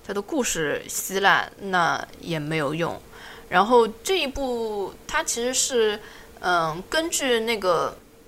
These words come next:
游戏《阴阳师》改编的，跟那个郭敬明的那个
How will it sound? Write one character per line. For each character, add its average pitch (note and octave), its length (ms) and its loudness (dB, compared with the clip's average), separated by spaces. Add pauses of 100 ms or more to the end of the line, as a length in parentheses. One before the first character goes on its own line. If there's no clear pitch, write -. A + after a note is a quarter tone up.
(180)
游 F3 220 2
戏 - 260 2
《阴 G#3+ 160 -4
阳 F3 180 2
师》 F3 200 -4
改 - 180 -2
编 B2+ 240 -8
的， A#2 160 -10
跟 B3 220 -2
那 B3 160 -2
个 F3 300 2
郭 C4+ 260 0
敬 C4+ 280 -4
明 E3+ 240 -6
的 G3+ 220 -2
那 F#3 160 -6
个 D#3+ 380 0